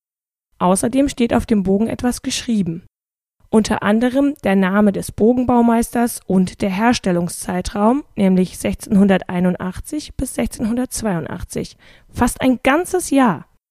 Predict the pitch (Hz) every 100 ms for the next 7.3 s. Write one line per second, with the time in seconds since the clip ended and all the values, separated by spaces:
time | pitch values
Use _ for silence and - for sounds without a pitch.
0 | _ _ _ _ _ _ 185 190 196 -
1 | - 185 190 196 185 214 226 - 202 -
2 | - 240 - 190 175 - _ _ _ _
3 | 190 180 226 202 208 220 214 202 202 -
4 | - 175 180 - 170 156 - 196 226 262
5 | - 175 175 - - 202 190 190 185 -
6 | - 240 - 190 175 170 - 208 294 -
7 | 180 170